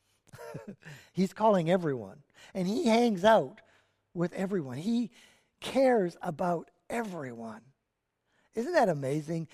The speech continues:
that he would take time? He is the Son of God. And he took time personally inviting a tax collector, collector to be with him.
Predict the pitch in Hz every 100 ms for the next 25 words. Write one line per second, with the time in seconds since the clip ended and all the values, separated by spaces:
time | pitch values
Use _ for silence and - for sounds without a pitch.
0 | - - 180 185 285 285 190 - 233 226
1 | - - 220 160 113 101 _ _ _ _
2 | _ _ _ _ _ _ _ _ _ 285
3 | 311 262 220 160 - - _ _ 196 -
4 | - 254 220 151 185 175 113 - _ _
5 | _ _ _ _ _ _ _ _ _ _
6 | - 220 214 - 277 311 - - 262 202
7 | 143 127 147 - - _ _ - 302 285
8 | 320 285 240 - 277 320 254 240 240 175
9 | 123 131 - _ _ _ _ - 180 -
10 | 208 - - 147 143 143 147 _ _ -
11 | 175 - 147 131 143 135 135 139